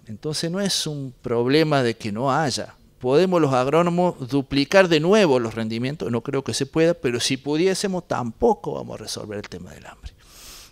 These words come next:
No pasa por ahí el tema del hambre. De,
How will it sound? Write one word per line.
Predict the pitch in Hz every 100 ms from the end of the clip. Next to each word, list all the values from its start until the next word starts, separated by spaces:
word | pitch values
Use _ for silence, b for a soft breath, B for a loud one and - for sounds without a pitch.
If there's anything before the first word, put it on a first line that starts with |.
| B
No | 135
pasa | 139 180 175 143
por | - 113
ahí | 110 127 107 B B B B B B
el | 90
tema | - 92 95
del | 92 -
hambre. | - - - - -
De, | 101